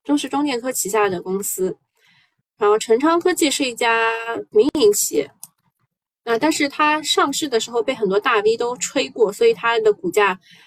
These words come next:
呃，就，就还是很高啊，股价还是很高。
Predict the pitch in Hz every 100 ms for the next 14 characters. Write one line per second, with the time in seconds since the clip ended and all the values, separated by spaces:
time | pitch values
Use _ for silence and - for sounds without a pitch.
0 | _ _ _ _ _ _ _ 214 202 190
1 | 175 156 151 - - 214 190 190 - 208
2 | 185 196 247 226 - 190 202 214 - -
3 | 185 185 - - 214 196 202 214 185 -
4 | 175